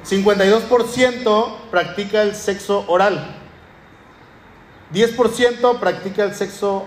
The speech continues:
anal. Son cifras reales, ¿eh? Cinco por ciento, eh, realiza prácticas homosexuales.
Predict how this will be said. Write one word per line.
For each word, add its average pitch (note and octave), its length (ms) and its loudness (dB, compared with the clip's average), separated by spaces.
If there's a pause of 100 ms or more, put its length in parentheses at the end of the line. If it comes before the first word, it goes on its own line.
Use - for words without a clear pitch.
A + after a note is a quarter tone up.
anal. F3+ 480 -4 (400)
Son G3+ 240 -2
cifras G#3 380 0
reales, D#3+ 600 0
¿eh? G#3 180 0 (400)
Cinco G#3+ 340 0
por G3 160 -4
ciento, A#3 640 2 (560)
eh, F3+ 440 0
realiza G3+ 760 2
prácticas G3+ 600 -2
homosexuales. E3 1080 -4